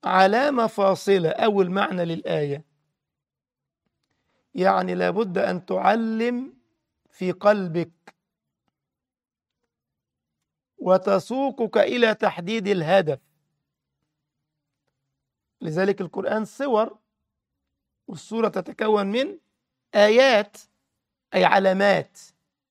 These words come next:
فالآية هنا بمعنى العلامة الفاصلة. لما تقرأ آية من القرآن لازم تعلم في قلبك،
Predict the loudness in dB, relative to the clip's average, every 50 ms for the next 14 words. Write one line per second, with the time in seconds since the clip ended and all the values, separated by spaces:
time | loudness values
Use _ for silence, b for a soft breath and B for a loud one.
0 | _ _ _ _ _ _ _ _ _ _ _ _ _ _ _ _ -6 -4 -2 0
1 | 4 6 6 6 6 4 0 0 -2 -2 -2 -4 -4 -4 -2 -4 -2 -2 -2 -2
2 | -2 -2 0 -2 -2 -2 -2 -4 -4 -4 -4 -6 -6 -6 -4 -6 -6 -6 -6 -8
3 | -12 _ _ _ _ _ _ _ _ _ _ _ -12 -10 -8 -8 -8 -6 -4 -6
4 | -6 -4 -4 -6 -4 -2 -2 0 2 0 0 -2 -6 -8 -8 -6 -8 -6 -4 -2
5 | -2 -2 -2 -2 -6 -10 _ _ _ _ _ _ _ _ _ _ _ _ _ _
6 | _ _ _ _ -8 -2 0 2 2 2 0 -4 -4 -2 0 2 2 2 2 0
7 | -4 -6 -8 -8 -10 -8 -6 -6 -6 -6 -6 -10 -14 -18 _ _ -20